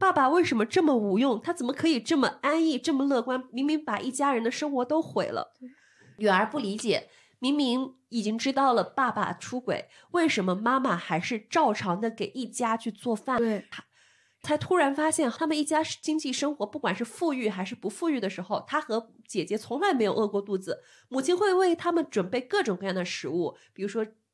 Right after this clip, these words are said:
Speaker 1: 春游、秋游的时候带好出行的食物啊、饭点啊。平时日常生活中也从来没有亏，亏待过他们的个肚子。他还问他妈妈，就为什么老用这个刀，什么样的刀算一把好刀？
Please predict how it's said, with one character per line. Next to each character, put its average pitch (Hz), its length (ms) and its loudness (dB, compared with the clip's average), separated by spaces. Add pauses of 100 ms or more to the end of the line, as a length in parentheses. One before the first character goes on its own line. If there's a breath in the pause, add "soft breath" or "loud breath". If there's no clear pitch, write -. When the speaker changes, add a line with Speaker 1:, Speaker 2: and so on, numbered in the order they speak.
Speaker 1:
春 285 300 0
游、 180 220 2
秋 226 260 -2
游 202 140 0
的 202 100 -4
时 - 80 -8
候 175 100 -2
带 233 300 -2
好 196 300 -4
出 - 200 -2
行 196 220 -2
的 196 180 2
食 190 260 -2
物 196 140 4
啊、 190 160 2
饭 240 200 0
点 - 200 -6
啊。 - 100 -8
平 294 120 2
时 320 140 0
日 330 100 2
常 - 160 0
生 320 140 0
活 294 120 2
中 277 160 0
也 208 80 2
从 - 180 -8
来 240 120 0
没 247 100 -4
有 262 80 2
亏， 247 300 -2
亏 294 220 -2
待 285 120 4
过 233 160 2
他 247 140 0
们 254 100 0
的 240 120 0
个 240 100 -8
肚 330 240 -2
子。 - 320 -10 (880 soft breath)
他 330 120 2
还 302 120 4
问 285 160 2
他 294 140 -2
妈 294 220 2
妈， 269 320 0
就 247 120 -6
为 330 140 2
什 262 100 0
么 214 120 2
老 214 200 2
用 240 140 0
这 240 80 -6
个 226 80 -4
刀， 226 240 -2
什 226 160 -2
么 214 80 -2
样 320 160 2
的 285 60 0
刀 285 240 2
算 294 200 0
一 262 60 0
把 214 160 -2
好 226 260 0
刀？ 196 380 -8